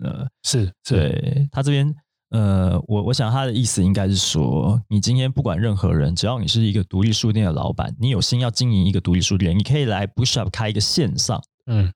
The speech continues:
Speaker 2: 嗯。
Speaker 1: 那你可以透过你自己觉得你关怀的社会议题去选你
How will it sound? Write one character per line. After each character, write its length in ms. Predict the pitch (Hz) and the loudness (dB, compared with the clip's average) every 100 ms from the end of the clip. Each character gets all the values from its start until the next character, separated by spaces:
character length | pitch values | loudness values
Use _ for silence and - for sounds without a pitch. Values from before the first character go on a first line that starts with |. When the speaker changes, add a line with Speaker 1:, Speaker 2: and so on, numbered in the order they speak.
| _ | _
Speaker 2:
嗯。 120 | 143 | 2
Speaker 1:
那 240 | 131 143 - | 4 2 0
你 140 | 123 117 | -4 -2
可 180 | - | 0
以 160 | 147 101 _ | -2 -4 _
透 220 | - 139 | -4 -2
过 180 | 117 139 | 0 -2
你 120 | 104 | -2
自 120 | 85 139 | -2 -2
己 220 | - 151 | -2 -4
觉 220 | - - | -2 -2
得 180 | 107 90 | 0 0
你 240 | 90 78 - | 2 0 -2
关 180 | 120 123 | -2 -2
怀 160 | 87 | 0
的 80 | 87 | 0
社 240 | 110 113 | 0 0
会 140 | - 98 | 0 0
议 120 | 113 | 0
题 200 | - 147 | 0 -2
去 120 | 139 | 0
选 400 | 110 - - 98 | 0 0 0 0
你 100 | - | 0